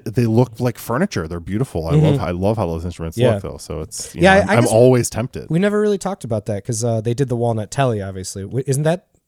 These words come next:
Speaker 2: is that right? Is that the famous George Harrison telly?
Speaker 1: Rosewood.
Speaker 2: That was all rosewood?
Speaker 1: That was all rosewood, which
Speaker 2: What
Speaker 1: is,
Speaker 2: else?
Speaker 1: uh, speaking of boat anchors, oh,
Speaker 2: Yeah.
Speaker 1: baby.
Speaker 2: Um, that's funny. Did they ever do any other walnut, I wonder?
Speaker 1: Probably.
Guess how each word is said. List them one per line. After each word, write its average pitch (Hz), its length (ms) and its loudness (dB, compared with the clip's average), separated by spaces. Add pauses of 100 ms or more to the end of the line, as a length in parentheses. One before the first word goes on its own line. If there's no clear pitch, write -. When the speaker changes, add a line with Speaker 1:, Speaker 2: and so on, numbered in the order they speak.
(120)
Speaker 2:
is 139 100 -4
that 196 140 0
right? 233 200 2
Is 143 120 0
that 160 120 2
the 175 80 -2
famous 156 400 -2
George 143 220 -4
Harrison 147 320 -6
telly? 156 300 -6
Speaker 1:
Rosewood. 92 800 -2
Speaker 2:
That 156 160 4
was 165 80 0
all 165 160 4
rosewood? 160 320 0
Speaker 1:
That 214 60 -4
was 220 80 -8
all 87 180 -4
rosewood, 78 560 -8
which 92 120 -4
Speaker 2:
What 254 120 2
Speaker 1:
is, 339 60 2
Speaker 2:
else? - 340 -4
Speaker 1:
uh, 85 240 -4
speaking 87 360 -8
of 78 140 -10
boat 82 220 -4
anchors, 76 520 -12
oh, - 80 -2
Speaker 2:
Yeah. 117 260 2
Speaker 1:
baby. 80 200 -10 (240)
Speaker 2:
Um, 120 640 -2 (220)
that's 240 180 -4
funny. 240 260 -2
Did 120 160 -2
they 143 140 2
ever 190 120 -4
do 196 180 -4
any 190 120 -4
other 202 160 -4
walnut, 92 420 -8
I 101 160 -14
wonder? 104 360 -14
Speaker 1:
Probably. 76 540 -2